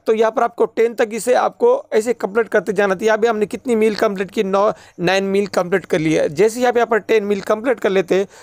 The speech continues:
तो यहाँ पर आपको तीन रुपये से लेकर तीस रुपये तक की रिवॉर्ड मिलेगा। जैसे कि आपको इसका इंतज़ार करने की ज़रूरत नहीं होगी। जैसे ही आप, जैसे, जैसे आप यहाँ पर फोर टाइम, फोर टाइम जो मील कंप्लीट करते जाए, चारों फ्रेंड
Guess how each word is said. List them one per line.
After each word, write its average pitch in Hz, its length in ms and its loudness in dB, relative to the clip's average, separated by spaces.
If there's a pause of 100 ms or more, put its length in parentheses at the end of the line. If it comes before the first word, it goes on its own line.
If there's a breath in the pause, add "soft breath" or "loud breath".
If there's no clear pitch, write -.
(140 loud breath)
तो 220 40 0
यहाँ 226 160 2
पर 220 140 2
आपको 220 220 -2
तीन 214 220 -4
रुपये 214 200 0
से 196 80 -6
लेकर 196 240 2
तीस 185 260 -6
रुपये 180 160 0
तक 185 140 -2
की 180 80 0
रिवॉर्ड 175 280 2
मिलेगा। 175 320 0 (300 loud breath)
जैसे 214 300 0
कि 220 100 0
आपको 214 460 2 (180 loud breath)
इसका 208 240 0
इंतज़ार 214 440 2 (240)
करने 208 220 0
की 214 60 0
ज़रूरत 196 260 2
नहीं 202 100 0
होगी। 190 120 0
जैसे 214 260 0
ही 247 60 0
आप, 220 180 -2 (100)
जैसे, 214 360 0
जैसे 202 300 0
आप 175 260 0
यहाँ 185 140 2
पर 196 200 0 (340 loud breath)
फोर 208 200 2
टाइम, 220 220 2
फोर 190 220 2
टाइम 208 260 0
जो 202 180 2
मील 185 300 -2
कंप्लीट 185 340 0
करते 190 320 0
जाए, 180 240 2
चारों 214 360 0
फ्रेंड 226 320 -2